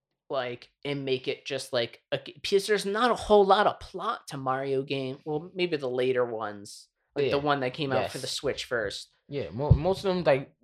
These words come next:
Speaker 2: you know,
Speaker 1: But,
Speaker 2: to a certain
Speaker 1: like,
Speaker 2: point, they have some good storylines.
Speaker 1: most of 'em, like, you're just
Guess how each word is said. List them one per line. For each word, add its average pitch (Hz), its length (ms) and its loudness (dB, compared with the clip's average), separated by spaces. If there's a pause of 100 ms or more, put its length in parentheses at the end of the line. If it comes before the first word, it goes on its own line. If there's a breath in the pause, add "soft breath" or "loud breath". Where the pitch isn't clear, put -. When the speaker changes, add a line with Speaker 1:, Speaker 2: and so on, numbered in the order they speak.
Speaker 2:
you 185 100 4
know, 180 500 2
Speaker 1:
But, 151 180 6
Speaker 2:
to 233 60 12
a 226 40 8
certain 170 160 10
Speaker 1:
like, 233 60 -8
Speaker 2:
point, 247 200 4
they 240 60 2
have 262 160 2
some 277 120 -14
good 269 140 -12
storylines. 226 420 -2
Speaker 1:
most 233 440 8
of 214 120 8
'em, 214 200 4
like, 190 360 6
you're 180 320 0
just 196 400 0